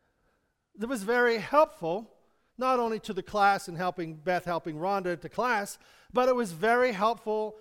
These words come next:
and supportive that her students sent the message via Beth to Rhonda. We find that we can work this out.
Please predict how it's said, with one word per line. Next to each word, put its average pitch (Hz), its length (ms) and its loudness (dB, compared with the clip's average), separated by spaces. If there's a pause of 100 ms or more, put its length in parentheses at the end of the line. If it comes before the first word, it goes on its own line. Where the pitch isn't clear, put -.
(120)
and 214 240 -4
supportive 180 880 -4 (720)
that 214 240 -2
her 196 180 -6
students 185 680 -6
sent - 320 -10
the 170 80 -8
message 139 580 -10 (640)
via 120 240 -10
Beth 113 320 -12 (880)
to 185 120 -16
Rhonda. 220 380 -14 (1300)
We 254 140 -2
find 277 400 2
that 240 340 4 (260)
we 240 140 -4
can 226 240 -2
work 269 300 4
this 262 240 -2
out. 202 420 2